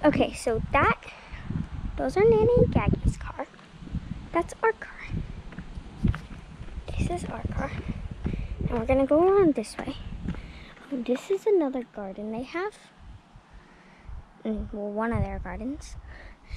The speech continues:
And then they have all these pretty trees over here. And then this is their house. This is my first time staying there. That, I think,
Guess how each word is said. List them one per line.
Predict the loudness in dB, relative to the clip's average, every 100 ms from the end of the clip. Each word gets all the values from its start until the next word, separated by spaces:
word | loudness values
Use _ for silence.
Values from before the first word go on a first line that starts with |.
| -8 -6 -6 -6
And | -6
then |
they | -6
have | -4
all | -2
these | 0 -2
pretty | -4 -8 -8
trees | -12 -12 -6 -4 -4 -6
over | -8 -10
here. | -14 -14 -14 -14 -16 -20 -20 -10 -6 0 2 4 4 4 -2 -12 -6 -4 0
And | 2
then | 2 4
this | 4 6
is | 2
their | 2
house. | 0 -2 -6 -6 -10 -12 -12 -12 -14 -14 -12 -10 -10
This | -10 -12 -4
is | -2
my | -2
first | -4 -8 -4
time | -4 -4
staying | -8 -6
there. | -6 -6 -6 -8 -6 -4 -4 -4 -8 -10 -8
That, | -6 -4 -6 -14 -20 -20 -20
I |
think, | -2 2 2